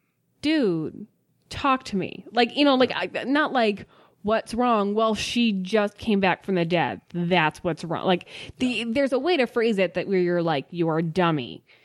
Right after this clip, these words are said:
Speaker 2: Mm-hmm.
Speaker 1: But there's a way to phrase it about, like, "Tell me about what you're feeling. Talk
Speaker 2: Yeah.
Speaker 1: to me."
Speaker 2: Like, "I'm, I'm here for you. You can tell me whatever. I'm not gonna,
Speaker 1: Yeah.
Speaker 2: you know,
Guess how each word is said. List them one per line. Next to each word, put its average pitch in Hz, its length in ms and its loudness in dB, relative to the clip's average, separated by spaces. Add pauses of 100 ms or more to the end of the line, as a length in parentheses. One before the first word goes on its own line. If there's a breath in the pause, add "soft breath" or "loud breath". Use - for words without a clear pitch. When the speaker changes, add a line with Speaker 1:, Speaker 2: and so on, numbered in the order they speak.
Speaker 2:
Mm-hmm. 113 300 -4 (220)
Speaker 1:
But 294 280 0
there's 240 160 0
a 254 40 0
way 240 120 0
to 247 80 -2
phrase 226 260 0
it 214 60 -2
about, 196 200 0
like, 165 380 -2 (800)
"Tell 415 320 0
me 440 160 2
about 320 320 2 (120)
what 269 180 -2
you're 302 160 2
feeling. 208 480 0
Talk 254 280 0
Speaker 2:
Yeah. - 60 -14
Speaker 1:
to 190 60 0
me." 170 340 -6 (580)
Speaker 2:
Like, 123 200 0
"I'm, 139 260 2 (140)
I'm 147 240 2
here 151 260 0
for 147 180 -2
you. 123 300 2
You 120 220 -4
can 135 380 0 (100)
tell 135 180 0
me 139 180 2
whatever. 123 440 0
I'm 113 100 -2
not 117 180 0
gonna, 113 400 0 (600 soft breath)
Speaker 1:
Yeah. 330 220 0
Speaker 2:
you 240 60 0
know, 107 280 -4